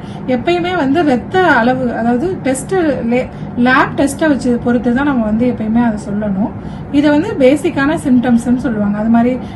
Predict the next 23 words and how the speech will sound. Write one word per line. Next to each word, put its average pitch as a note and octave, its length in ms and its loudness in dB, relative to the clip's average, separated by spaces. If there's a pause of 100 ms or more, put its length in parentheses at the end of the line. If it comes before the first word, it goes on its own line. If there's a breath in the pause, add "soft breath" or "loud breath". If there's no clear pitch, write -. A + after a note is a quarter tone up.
(100)
நிறைய B3+ 320 4
தாகம் B3 480 4
எடுக்கும், G#3+ 600 -4 (160)
நைட்டு C4 320 2
வந்து A#3+ 220 4
சரியா B3 300 2
தூக்கம் C#4+ 360 0
வராது. G3+ 380 -2
இந்த G#3+ 160 0
மாதிரி A#3 260 2
விஷயங்கள்லாம் G#3 540 -2
வந்து G#3+ 280 0 (280 loud breath)
சர்க்கரை C#4 420 0
நோய் B3+ 220 2
இருக்கிறதுக்கான A3 680 -2
வாய்ப்புகள். G#3 580 -4 (160 loud breath)
இப்ப - 240 -4
நம்ம B3+ 240 2
சர்க்கரை F#4+ 420 -2
நோய் D#4+ 340 0
வந்துட்டா D4+ 320 2
என்ன A#3+ 200 2
பண்ணணும்னா, G#3 760 -2